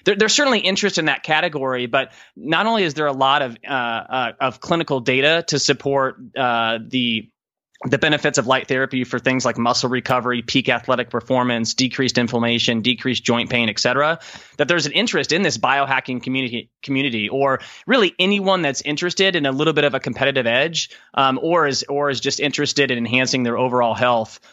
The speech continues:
uh, whether it's in competitive sports, um, or, or just, you know, in, in for, for general quality of life. And so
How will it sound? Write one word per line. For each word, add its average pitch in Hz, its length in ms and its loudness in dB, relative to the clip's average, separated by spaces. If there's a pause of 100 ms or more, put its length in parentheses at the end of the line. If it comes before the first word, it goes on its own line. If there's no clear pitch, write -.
(120)
uh, 113 320 2
whether 123 260 0
it's 120 140 -2
in 120 120 0
competitive 117 460 -2
sports, 117 480 -2
um, 110 320 2
or, 120 320 -2
or 117 200 -2
just, 117 340 -2
you 127 80 2
know, 110 100 2
in, 110 220 0
in 95 160 -8
for, - 220 -2
for 123 100 -2
general 113 280 0
quality 110 300 0
of 104 120 -6
life. 113 340 2
And 117 100 0
so 135 160 2